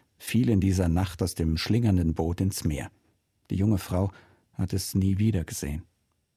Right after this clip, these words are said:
Das Trauma jener Nacht hat sie nicht überwunden und einen Ort für ihre Trauer gibt's auch nicht.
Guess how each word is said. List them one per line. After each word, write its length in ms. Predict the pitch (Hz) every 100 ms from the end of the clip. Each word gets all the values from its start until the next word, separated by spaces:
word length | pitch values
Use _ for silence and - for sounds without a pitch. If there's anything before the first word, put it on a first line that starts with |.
| _ _ - - - - - _ _ _
Das 160 | _ 87
Trauma 320 | - 117 160
jener 380 | 113 120 127 92
Nacht 420 | 90 143 - -
hat 140 | - -
sie 180 | 120
nicht 320 | 101 104 107 107
überwunden 680 | 101 90 90 78 - 78 101
und 360 | 104 92 -
einen 200 | 127 110
Ort 260 | - 160 -
für 120 | -
ihre 220 | 107 98
Trauer 480 | - 110 127 101 82 - -
gibt's 280 | 135 -
auch 300 | - 117 -
nicht. 260 | 71 - -